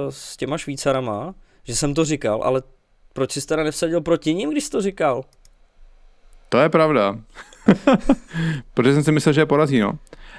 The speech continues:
Speaker 2: Ale, ale, no, U S A, Kanada na Ameriku dva čtyři, na Kanadu dva, na Kanadu dva pět.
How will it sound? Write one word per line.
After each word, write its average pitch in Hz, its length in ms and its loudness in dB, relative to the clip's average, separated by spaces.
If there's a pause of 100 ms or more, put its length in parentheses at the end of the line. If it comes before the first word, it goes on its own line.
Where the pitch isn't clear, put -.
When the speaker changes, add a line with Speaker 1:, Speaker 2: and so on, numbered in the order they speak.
(200)
Speaker 2:
Ale, 120 680 4 (1200)
ale, 113 760 2 (880)
no, 120 200 2
U 127 140 2
S 120 140 0
A, 131 120 4
Kanada 127 320 2
na 127 120 2
Ameriku 120 360 0
dva 123 180 2
čtyři, 123 340 0
na 120 100 0
Kanadu 120 300 0
dva, 120 160 0
na 123 140 -2
Kanadu 120 320 2
dva 120 200 2
pět. 123 480 0